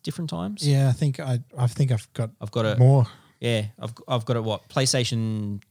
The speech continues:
Speaker 1: two when it
Speaker 2: Two.
Speaker 1: came out, PlayStation three.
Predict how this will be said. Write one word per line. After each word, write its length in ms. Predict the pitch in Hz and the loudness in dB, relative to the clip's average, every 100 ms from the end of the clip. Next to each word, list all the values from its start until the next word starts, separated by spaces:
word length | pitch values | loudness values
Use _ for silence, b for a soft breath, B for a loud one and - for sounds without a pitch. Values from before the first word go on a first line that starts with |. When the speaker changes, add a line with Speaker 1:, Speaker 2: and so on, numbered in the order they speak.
| _ | _
Speaker 1:
two 380 | - 117 110 139 | 0 2 2 4
when 160 | 123 | 4
it 40 | 117 | 4
Speaker 2:
Two. 40 | |
Speaker 1:
came 220 | 110 101 101 | 0 -2 -2
out, 300 | 107 104 - | -4 -6 -6
PlayStation 580 | 120 113 110 - 104 - - - | -4 -2 -4 -4 -8 -10 -18 -10
three. 560 | 107 113 107 110 107 | -6 -4 -4 -6 -8